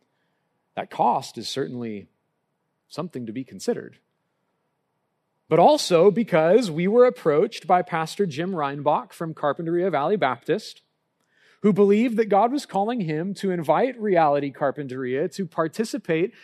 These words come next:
and partner with them in a way that would potentially lead to us inheriting and operating out of their building.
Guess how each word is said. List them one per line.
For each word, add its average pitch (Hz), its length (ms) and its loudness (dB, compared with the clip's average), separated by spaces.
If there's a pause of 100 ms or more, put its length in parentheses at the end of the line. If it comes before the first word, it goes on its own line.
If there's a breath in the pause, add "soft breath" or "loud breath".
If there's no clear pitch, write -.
(100)
and 160 200 -6
partner 240 480 -2
with 170 340 0
them 135 320 -4 (300 soft breath)
in 247 360 0
a 208 140 4
way 139 600 0
that 190 500 0
would 175 460 2
potentially 180 1040 -2 (180 loud breath)
lead 185 380 0
to 220 160 -2
us 170 260 0
inheriting 175 800 -2
and 196 160 -6
operating 165 580 -4
out 127 220 -8
of 135 140 -8
their 127 140 -4
building. 185 440 -6